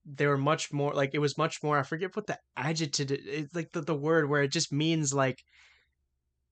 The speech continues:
the environment is much more prone to just, like,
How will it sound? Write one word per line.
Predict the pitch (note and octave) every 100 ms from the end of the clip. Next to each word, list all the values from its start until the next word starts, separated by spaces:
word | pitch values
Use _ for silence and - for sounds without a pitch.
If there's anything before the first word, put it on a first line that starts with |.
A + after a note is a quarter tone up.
| _ -
the | D3 C3 C#3+
environment | C#3+ D3 B2+ B2+ D3 E3+ F3 E3
is | C3+
much | B2+ C#3 D3 -
more | C#3+ B2+ - -
prone | C3 C3 C#3 D3 D#3+ E3 - -
to | -
just, | C3 C3+ B2
like, | C3+ A#2+